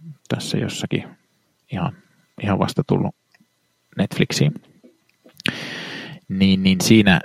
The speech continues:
siinä, tota, siinä liikutaan kahdessa aikatasossa. Siinä on päähenkilö on semmoinen nainen, joka, tota,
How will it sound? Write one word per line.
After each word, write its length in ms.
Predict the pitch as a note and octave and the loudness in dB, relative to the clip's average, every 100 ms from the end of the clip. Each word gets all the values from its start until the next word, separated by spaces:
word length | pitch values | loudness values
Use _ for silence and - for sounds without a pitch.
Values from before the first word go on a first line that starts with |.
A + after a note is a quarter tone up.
| - - _ _ - | -4 -18 _ _ -6
siinä, 340 | - F2+ E3 D#3 | 2 4 4 2
tota, 220 | - E2 | 2 2
siinä 260 | - F2+ | 2 4
liikutaan 540 | F2+ F2 - E2 D#2 - - - - | 4 4 4 4 4 0 -14 -20 0
kahdessa 420 | - F2 E2+ - - | 4 6 6 2 4
aikatasossa. 720 | E2 E2+ E2+ - - - - | 4 4 2 2 2 0 0
Siinä 240 | - G1+ | 2 2
on 60 | G1+ | 2
päähenkilö 480 | - G1+ - - - - | 2 2 0 0 2 2
on 80 | - | 0
semmoinen 440 | - - - - - _ _ _ _ - | -2 -2 -4 -4 -8 _ _ _ _ -6
nainen, 340 | E2+ C#2+ G1+ G1+ | -2 -2 0 -2
joka, 320 | - - - - _ _ _ _ _ _ _ _ _ _ _ _ _ _ _ _ - - - | -2 -4 -4 -8 _ _ _ _ _ _ _ _ _ _ _ _ _ _ _ _ -14 -10 -4
tota, 460 | - - G1+ G1+ | -4 0 0 0